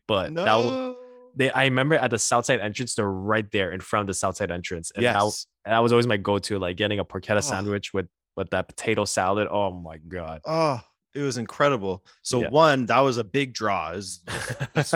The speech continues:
Speaker 1: <laughs>
Speaker 2: one of the better porchetta sandwiches you could find in the city, in my
Speaker 1: Oh,
Speaker 2: opinion.
Speaker 1: yes. Oh, yes.
Speaker 2: Um, and then also just the atmosphere. Like, I, I always got, I, kn-, you know, I was a broke university student, so I
Speaker 1: <laughs>
Speaker 2: would always get the cheapest season ticket I could, which was in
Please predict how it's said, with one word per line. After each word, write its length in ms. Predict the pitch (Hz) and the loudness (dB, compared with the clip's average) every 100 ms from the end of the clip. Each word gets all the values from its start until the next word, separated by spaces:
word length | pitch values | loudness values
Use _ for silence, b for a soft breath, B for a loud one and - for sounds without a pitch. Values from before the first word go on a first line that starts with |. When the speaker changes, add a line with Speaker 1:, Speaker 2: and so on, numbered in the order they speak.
| 143 | -4
Speaker 1:
<laughs> 120 | - | -6
Speaker 2:
one 160 | 131 143 | 0 2
of 100 | 120 | 2
the 100 | 123 | 2
better 280 | 123 123 120 | 2 2 2
porchetta 400 | - 120 120 107 | -2 -2 0 0
sandwiches 460 | 113 104 - 113 | 0 -2 -4 -8
you 80 | 113 | -8
could 100 | 120 | -10
find 340 | - 127 135 | -4 -2 -2
in 80 | 123 | -4
the 60 | 107 | -6
city, 360 | - 123 101 | -4 -2 -2
in 80 | 95 | -4
my 140 | 101 101 | 0 2
Speaker 1:
Oh, 80 | |
Speaker 2:
opinion. 200 | 101 98 | 4 2
Speaker 1:
yes. 220 | 80 - - b - | 0 -6 -12 b -2
Oh, 80 | |
yes. 100 | 98 | 2
Speaker 2:
Um, 400 | 113 110 107 107 - - | 4 4 2 -2 -10 -4
and 140 | 170 | 2
then 100 | 190 | 6
also 240 | 196 190 196 | 6 4 0
just 160 | 170 | -2
the 100 | 190 | 0
atmosphere. 560 | 117 127 180 - 110 98 | 0 0 -2 -2 -2 0
Like, 260 | 101 101 85 | -2 -4 -4
I, 160 | 104 - | -6 -2
I 180 | 120 | 0
always 260 | 131 127 117 | 4 2 2
got, 240 | 120 110 - 80 | 0 -2 -4 -12
I, 100 | 98 | -10
kn-, 140 | 95 104 | -10 -8
you 180 | 101 | -8
know, 60 | 92 | -6
I 40 | |
was 100 | 92 | -6
a 60 | 104 | -8
broke 280 | 95 104 - | -6 -8 -6
university 500 | 101 90 104 - 95 | -10 -6 -6 -6 -10
student, 420 | - 95 101 123 | -8 -6 -6 -6
so 160 | - 104 | -2 2
I 120 | 101 | 2
Speaker 1:
<laughs> 20 | |
Speaker 2:
would 120 | 113 | 2
always 280 | 117 120 117 | 4 2 2
get 260 | - 107 - | 0 -2 -2
the 80 | 107 | -10
cheapest 460 | - 143 127 120 | -6 -6 -4 -4
season 200 | 123 117 | -4 -6
ticket 220 | 107 104 | -8 -4
I 80 | 95 | -4
could, 240 | - 175 147 | 0 0 0
which 180 | 135 | -2
was 140 | 120 107 | -4 -4
in 180 | 107 | -4